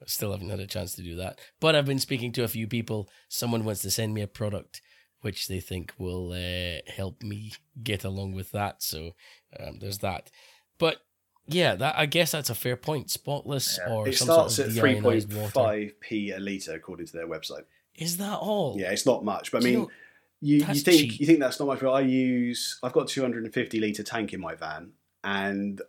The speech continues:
Speaker 2: I, on occasion, have burnt the entire tank doing a car if it's been really dirty. So, um, that's two hundred fifty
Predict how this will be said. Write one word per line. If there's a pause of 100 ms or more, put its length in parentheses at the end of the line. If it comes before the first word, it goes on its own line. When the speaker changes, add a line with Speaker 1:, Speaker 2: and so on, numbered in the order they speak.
Speaker 2:
I,
on
occasion,
have
burnt
the
entire
tank
doing
a
car
if
it's
been
really
dirty. (380)
So,
um, (360)
that's
two
hundred
fifty